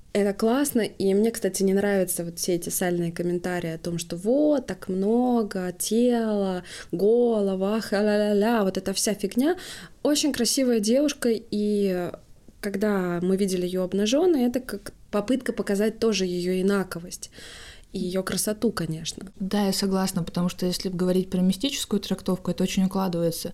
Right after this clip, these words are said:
Speaker 2: что в ней борется вот эта рысь, которая
Speaker 1: Мгм.
Speaker 2: не человек. И как бы у рыси нет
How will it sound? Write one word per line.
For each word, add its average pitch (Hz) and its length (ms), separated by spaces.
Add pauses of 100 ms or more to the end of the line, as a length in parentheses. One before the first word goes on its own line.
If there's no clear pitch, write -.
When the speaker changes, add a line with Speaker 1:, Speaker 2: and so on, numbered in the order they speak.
(100)
Speaker 2:
что - 180
в 180 60
ней 202 120
борется 180 420
вот 175 100
эта 180 180
рысь, 262 360 (220)
которая 175 480
Speaker 1:
Мгм. 170 100
Speaker 2:
не 175 140
человек. 170 560 (300)
И 202 60
как 190 220
бы 185 120
у 196 100
рыси 285 320
нет 202 300